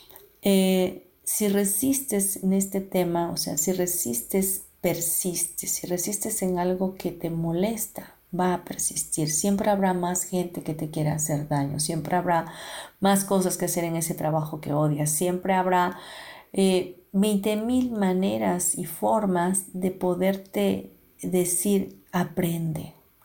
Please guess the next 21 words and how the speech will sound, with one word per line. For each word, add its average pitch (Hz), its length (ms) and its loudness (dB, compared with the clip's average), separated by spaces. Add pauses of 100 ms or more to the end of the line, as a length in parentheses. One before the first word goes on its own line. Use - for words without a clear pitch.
aprende, 175 720 -2
suelta 170 400 -2
y - 20 -4
confía, 165 920 -2
cámbiate 175 540 0
el 160 140 -8
chip, - 340 -2 (100)
acepta 196 760 -2 (400)
que 185 140 0
hoy 175 160 0
te 170 80 -4
toca 220 360 0
vivir 190 380 2
esto, 185 320 0
pero 185 180 -4
que 170 120 -6
mañana 180 440 0
será 175 300 -4
otro 170 260 -4
día, 185 360 2
que - 260 -10